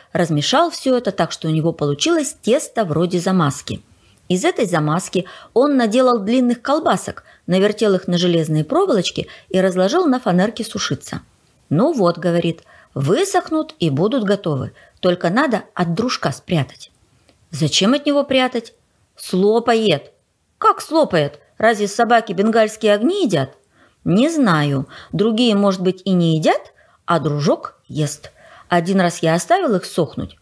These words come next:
в кожу, а он их грызёт. Наверное, думал, что это конфеты». Мишка взобрался на стул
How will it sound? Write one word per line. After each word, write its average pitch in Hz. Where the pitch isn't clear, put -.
в -
кожу, 233
а 170
он 349
их -
грызёт. 165
Наверное, 185
думал, 220
что -
это 165
конфеты». 156
Мишка 294
взобрался 151
на 131
стул 359